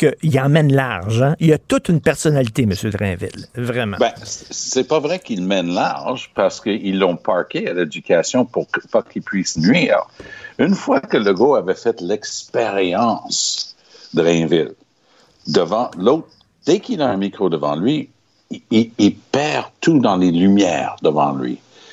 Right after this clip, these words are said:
Speaker 2: Et le problème avec lui, c'est qu'il va toujours parler de tout, tout le temps,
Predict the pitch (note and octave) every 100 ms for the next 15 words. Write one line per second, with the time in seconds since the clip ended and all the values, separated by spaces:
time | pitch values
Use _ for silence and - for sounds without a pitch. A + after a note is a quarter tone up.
0 | - - - F#2+ F#2 F2+ F2 E2+ - -
1 | D2+ - C#2 D#2+ E3+ F#2 C#2 C2+ - D3
2 | C3 - F2 - A#2 G3 - - F3+ -
3 | - - - - F#2+ - _ - G#2 -
4 | G2+ - _ - G2 - F#3+